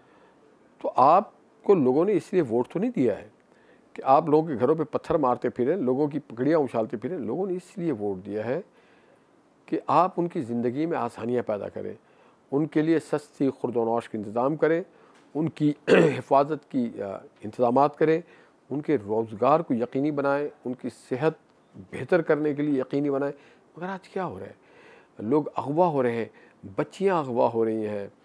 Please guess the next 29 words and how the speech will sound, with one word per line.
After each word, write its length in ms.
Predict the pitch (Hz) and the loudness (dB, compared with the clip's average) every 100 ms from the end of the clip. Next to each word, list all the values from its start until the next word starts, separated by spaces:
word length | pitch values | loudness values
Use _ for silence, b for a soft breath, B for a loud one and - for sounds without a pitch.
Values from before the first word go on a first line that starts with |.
| B B B B _ 147 | B B B B _ -2
इज़्ज़तें 480 | 135 156 170 170 | 2 2 4 2
तार-तार 520 | 151 139 139 143 156 156 | 4 2 4 4 4 2
की 180 | 131 | -2
जा 180 | 120 117 | 0 0
रही 180 | 113 110 | 0 -2
हैं, 280 | 104 101 - b b b 117 | -4 -6 -10 b b b 0
रोज़गार 500 | 139 151 127 156 156 | 2 2 4 4 4
का 120 | 151 | -2
ख़ात्मा 460 | - 123 131 190 | -2 -4 -2 2
हो 140 | 160 117 | 2 0
चुका 240 | - - | -4 -6
है। 100 | 104 - b b b _ - | -6 -8 b b b _ -10
तो 60 | 196 | -8
मैं 260 | 160 190 | -6 -8
समझता 460 | 202 190 180 - 185 | -6 -4 -4 0 0
हूं 140 | 180 | 0
कि, 200 | 170 - | 0 4
अम, 960 | 170 190 - - - - _ _ - 131 139 | 4 2 -6 -20 -20 -20 _ _ -8 -4 2
आवाम, 520 | 135 147 160 170 160 | 6 6 6 2 -2
अ, 420 | 135 131 127 117 117 - _ _ _ _ _ _ - | 0 2 0 -2 -8 -20 _ _ _ _ _ _ -2
एक 200 | 147 - | 0 2
अजाब 420 | 143 175 208 208 | 4 6 6 4
की 80 | 160 | -2
सूरत 360 | - 135 135 - | 0 2 2 2
में 260 | 123 113 - | -2 -2 -4
इस 240 | 117 - | -10 -10
हुकूमत 360 | 117 120 110 - | -8 -4 -4 -4
को, 280 | 110 104 - B B B | -2 -4 -6 B B B
अ, 200 | 107 113 | -6 -4